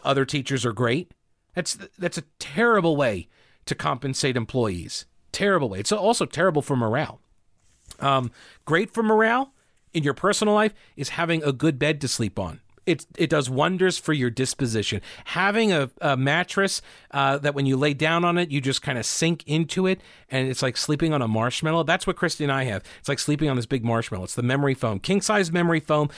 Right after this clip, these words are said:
We got it at Mattress Man. You can get a, uh, mattress at Mattress Man right now with great deals as well. They have the triple zero financing, zero down, zero A P R for twenty-four months,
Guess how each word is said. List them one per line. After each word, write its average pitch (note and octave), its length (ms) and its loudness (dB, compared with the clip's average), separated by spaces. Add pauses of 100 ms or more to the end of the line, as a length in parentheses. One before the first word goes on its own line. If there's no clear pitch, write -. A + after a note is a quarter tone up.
(160)
We D3+ 100 2
got F3 240 2
it F#3 100 0
at E3 120 2
Mattress D3+ 580 0
Man. G#2 300 -2
You F#3 160 0
can A3 180 0
get D#3+ 300 0 (340)
a, C3+ 460 2
uh, C3 200 0
mattress D3+ 420 0
at F3 80 -2
Mattress C#3+ 340 0
Man C3+ 180 0
right D3 160 0
now C#3 320 0
with C#3 220 0 (100)
great D3 380 0
deals D3+ 440 2
as C3 280 -2
well. D3 280 2 (220)
They D3 140 0
have C3+ 240 -2
the C3 80 -4
triple G3 320 -2
zero F3+ 260 2
financing, D3 560 0
zero D3+ 300 2
down, D3 340 2
zero C#3+ 360 2
A C#3+ 100 2
P C#3 180 -2
R C3+ 80 2
for - 120 -6
twenty-four B2+ 400 0
months, B2 280 0